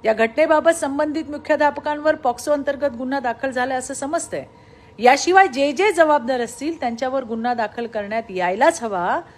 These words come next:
यासाठी मी स्वतः सुद्धा त्याचा पाठपुरावा करणार आहे. शाळेमध्ये श-, विद्या शिकवली गेली पाहिजे, आत्मविश्वास मुलींमध्ये रुजवला गेला पाहिजे. तिथे असा लज्जेचा बाजार मांडत असतील तर ते कदापि खपवून घेतलं जाणार नाही.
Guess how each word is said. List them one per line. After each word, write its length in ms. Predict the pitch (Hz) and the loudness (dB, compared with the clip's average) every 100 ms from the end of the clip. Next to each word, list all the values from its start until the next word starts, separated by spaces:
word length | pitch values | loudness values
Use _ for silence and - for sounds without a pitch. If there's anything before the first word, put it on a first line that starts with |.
| - - - | -20 -20 -6
यासाठी 440 | 208 226 254 247 247 | -4 -4 -6 -8 -8
मी 140 | 262 | -10
स्वतः 380 | - 196 190 254 | -8 -6 -2 -4
सुद्धा 280 | 247 208 220 | -4 -6 -6
त्याचा 260 | 208 220 | -6 -8
पाठपुरावा 560 | 190 180 180 175 170 160 | -6 -8 -6 -6 -6 -6
करणार 360 | 160 147 147 | -10 -12 -12
आहे. 100 | 143 - - - - - - - | -14 -18 -20 -20 -20 -20 -20 -2
शाळेमध्ये 600 | 247 240 339 349 320 370 | 4 6 6 2 0 -2
श-, 80 | - | -2
विद्या 380 | 196 233 233 427 | -8 -4 2 2
शिकवली 400 | 370 320 233 220 | 2 -2 -4 -4
गेली 220 | 190 180 180 | -6 -8 -8
पाहिजे, 420 | 160 147 143 117 - - | -10 -10 -14 -18 -20 -2
आत्मविश्वास 840 | 233 294 339 285 269 277 302 381 330 | 0 2 0 -2 -2 4 6 4 2
मुलींमध्ये 500 | 294 285 277 262 262 | -4 -4 -4 -2 -4
रुजवला 400 | 214 196 202 190 | -4 -4 -4 -4
गेला 260 | 170 160 | -4 -6
पाहिजे. 360 | 151 151 147 151 - - - - - | -8 -10 -12 -16 -20 -20 -20 -14 -10
तिथे 200 | 247 294 | -4 -2
असा 220 | 262 285 | 0 -4
लज्जेचा 540 | 240 214 202 294 302 | -2 -4 -4 -6 -4
बाजार 400 | 262 208 208 277 | -2 -2 0 -2
मांडत 380 | 262 233 226 214 | -4 -6 -8 -8
असतील 380 | 196 - 226 349 - - - - | -12 -10 -8 -8 -10 -20 -20 -6
तर 100 | 220 | -6
ते 180 | 214 233 233 - | -4 -6 -6 0
कदापि 560 | 240 233 302 311 330 330 | 0 4 4 2 -2 -6
खपवून 400 | - 226 214 220 | -6 -6 -6 -6
घेतलं 300 | 208 190 165 | -8 -8 -8
जाणार 360 | 180 151 147 143 | -8 -8 -10 -10
नाही. 180 | 131 | -14